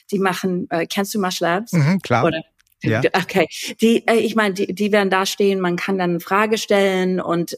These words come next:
Speaker 1: äh, zumindest mal, es geht wirklich um Bildung auch bei unser Projekt. Wir wollen die, wir wollen so eine breite Publikum erreichen. Wir wollen nicht nur die in der Bubble, sondern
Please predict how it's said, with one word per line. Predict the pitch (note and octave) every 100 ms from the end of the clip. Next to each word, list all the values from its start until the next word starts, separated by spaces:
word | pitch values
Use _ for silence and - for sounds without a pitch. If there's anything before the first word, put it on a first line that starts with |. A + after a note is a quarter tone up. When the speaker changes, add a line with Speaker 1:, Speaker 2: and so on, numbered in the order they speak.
| -
Speaker 1:
äh, | -
zumindest | - G#3+ A3 C4 C4 -
mal, | G#3 F#3
es | - -
geht | - A#3+ -
wirklich | B3 B3+ A3+ -
um | G3+ F3
Bildung | F3+ G3 A3 F3 C#3+ E3+
auch | - D3 D3 G#3+ -
bei | - D3+ D3+
unser | D3 D#3 D#3+
Projekt. | - D3+ E3
Wir | F3 D#3+
wollen | F3+
die, | F3 E3+ - - -
wir | G#3
wollen | G#3+ C#4 C4
so | A#3+
eine | G#3+
breite | E3 - G#3+ A3+ D#3+
Publikum | - C#3 C#3+ - C#3
erreichen. | C#3 C#3+ C3+ C3 C3 D#3
Wir | D#3
wollen | F3+ F#3+ G3
nicht | F#3+ F#3
nur | F3+ F#3+ F#3+
die | - F3 E3+
in | E3
der |
Bubble, | C#3+ G#3 A3 G#3+
sondern | G3+ F3+ F3+ F3